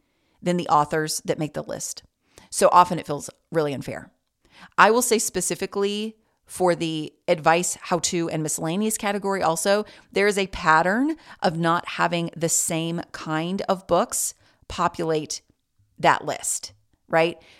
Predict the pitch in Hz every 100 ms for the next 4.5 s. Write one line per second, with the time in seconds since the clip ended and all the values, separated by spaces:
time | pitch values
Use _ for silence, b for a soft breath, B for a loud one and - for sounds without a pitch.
0 | b - 190 196 214 208 196 208 190 -
1 | 185 160 - - - - - 185 170 202
2 | 202 185 196 170 170 170 175 175 165 165
3 | 151 147 - 139 123 - 175 180 170 180
4 | 180 180 175 165